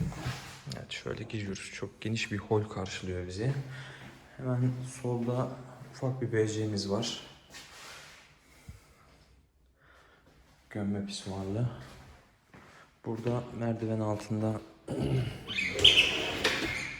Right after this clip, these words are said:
şöyle göstereyim, bir ardiyemiz var. Salon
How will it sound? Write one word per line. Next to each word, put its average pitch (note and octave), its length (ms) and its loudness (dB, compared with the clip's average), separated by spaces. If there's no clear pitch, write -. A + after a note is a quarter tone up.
şöyle - 460 -6
göstereyim, G2 560 -6
bir G2 200 -2
ardiyemiz F#2+ 480 -4
var. A2+ 380 -4
Salon A2+ 600 0